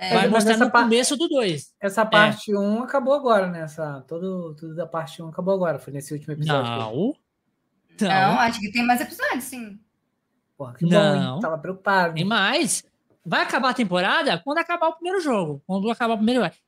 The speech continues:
Speaker 2: De, de concluir tudo e eles voltarem pra Jackson.
Speaker 1: No final,
Speaker 2: É isso.
Speaker 1: eu vi o finalzinho, eu dormi no finalzinho do último episódio.
Speaker 3: Ah, vi.
Speaker 1: Dormi no finalzinho.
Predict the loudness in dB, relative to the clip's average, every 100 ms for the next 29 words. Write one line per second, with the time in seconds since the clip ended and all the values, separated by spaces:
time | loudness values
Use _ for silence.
0 | _ -6 -4 -2 0 0 0 0 0 0
1 | -2 -2 0 2 2 0 -2 -2 -2 -2
2 | -2 -2 -2 -4 -8 -10 -14 _ -12 -4
3 | -2 -4 -6 -6 -6 -6 -12 -20 -20 _
4 | 0 0 2 -2 -4 -8 -6 -6 -2 -2
5 | 0 -4 -8 -14 -16 -18 -16 -14 -16 -20
6 | -20 -20 -20 -20 -20 -20 -20 -20 _ _
7 | _ _ _ _ _ _ _ -10 -10 -10
8 | -10 -10 -2 0 2 0 -6 -14 -14 -16
9 | -14 -10